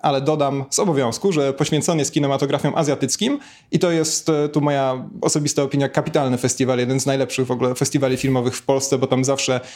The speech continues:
czuć, że za selekcją właśnie między innymi stoją ludzie, którzy fantastycznie się znają na tych obszarach kulturowych, z których wybierają filmy. I to już będzie dwunasta edycja, rozpocznie się czternastego listopada, a Maja jest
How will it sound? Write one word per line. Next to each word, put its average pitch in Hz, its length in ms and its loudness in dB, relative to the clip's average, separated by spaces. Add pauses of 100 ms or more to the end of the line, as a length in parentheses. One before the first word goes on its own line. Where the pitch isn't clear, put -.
(180)
czuć, 156 460 0
że 131 360 0
za 131 120 0
selekcją 151 580 -2
właśnie 127 240 0
między 131 280 0
innymi 131 400 0 (160)
stoją 131 320 0
ludzie, 135 240 0
którzy 135 180 -2
fantastycznie 139 540 0
się 135 140 0
znają 127 340 0
na 123 100 0
tych - 220 -2
obszarach 131 340 -2
kulturowych, 135 520 0
z - 40 -8
których 135 220 0
wybierają 135 400 0
filmy. 139 440 0 (340)
I - 60 2
to 220 100 6
już 233 100 -2
będzie 208 220 2
dwunasta 160 440 0
edycja, 120 460 0
rozpocznie 160 380 0
się 143 160 -2
czternastego 139 460 0
listopada, 131 680 0 (280)
a 147 80 2
Maja 220 680 0
jest 185 440 -2